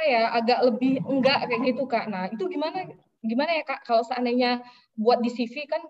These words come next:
eh, untuk organisasi Yesi di kampus itu kan sangat minim kayak gitu, Kak.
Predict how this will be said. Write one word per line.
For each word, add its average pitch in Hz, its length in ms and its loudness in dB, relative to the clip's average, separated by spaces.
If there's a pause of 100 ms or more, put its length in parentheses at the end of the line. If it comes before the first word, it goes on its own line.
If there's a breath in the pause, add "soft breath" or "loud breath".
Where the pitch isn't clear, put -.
(340)
eh, 226 480 0 (160)
untuk 254 160 2
organisasi 247 720 4
Yesi 247 240 -2
di - 20 -4
kampus 247 300 -4
itu 269 160 -8
kan 349 160 -2
sangat 285 240 -8
minim 302 400 -2
kayak 214 240 -6
gitu, 220 80 -8
Kak. - 160 -12